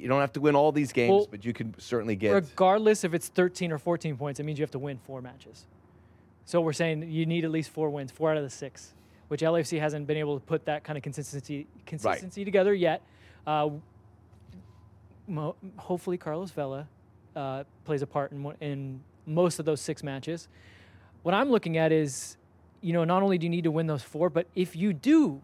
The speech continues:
Speaker 2: drop points, you can't be dropping it against the San Jose's, the Vancouvers. You can't be dropping against the people you're
Speaker 1: Gotta
Speaker 2: directly in
Speaker 1: win
Speaker 2: contact
Speaker 1: all
Speaker 2: with.
Speaker 1: three home
Speaker 2: Look,
Speaker 1: games.
Speaker 2: you, you play Seattle,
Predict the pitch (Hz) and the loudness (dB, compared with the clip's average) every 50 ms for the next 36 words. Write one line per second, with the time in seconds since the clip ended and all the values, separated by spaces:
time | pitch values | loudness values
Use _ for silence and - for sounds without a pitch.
0 | - - 160 151 156 - - - 151 143 131 127 - - - - - - _ _ | -10 -4 -2 -2 -2 -2 -4 -6 -6 -6 -6 -10 -16 -20 -20 -20 -20 -20 _ _
1 | - - _ _ _ - - 185 - - 233 226 190 185 165 185 185 180 - 180 | -20 -20 _ _ _ -4 -4 -2 0 2 0 0 0 0 4 4 4 4 4 2
2 | 170 160 156 151 139 160 160 139 - - _ - 147 - - 156 160 165 175 147 | 0 0 0 0 -2 -4 -6 -6 -10 -12 _ -8 -6 -6 -4 -4 -2 -2 -2 -2
3 | 147 143 139 139 143 131 - _ - 151 131 156 151 147 - - 156 147 151 143 | -2 -2 -2 -4 -6 -6 -10 _ -8 -4 -4 -2 -4 -4 -4 -4 -4 -2 0 -2
4 | 180 175 208 220 226 226 202 202 226 214 208 196 180 185 170 - 165 139 180 170 | -2 0 2 0 0 2 4 4 4 4 4 2 0 0 0 -2 -2 -2 -2 0
5 | 170 170 160 156 170 143 147 156 147 147 160 151 143 127 139 143 143 - 135 151 | 2 0 2 4 4 4 4 4 4 4 4 4 6 6 6 4 4 4 2 2
6 | 147 135 127 123 117 196 175 - 185 196 202 202 170 170 185 165 - - 185 196 | 4 4 4 4 4 2 2 2 0 0 0 0 0 -4 -4 -4 -2 2 4 6
7 | 202 208 196 - - 196 196 190 185 180 185 196 190 | 6 4 4 2 0 2 4 4 6 6 4 2 2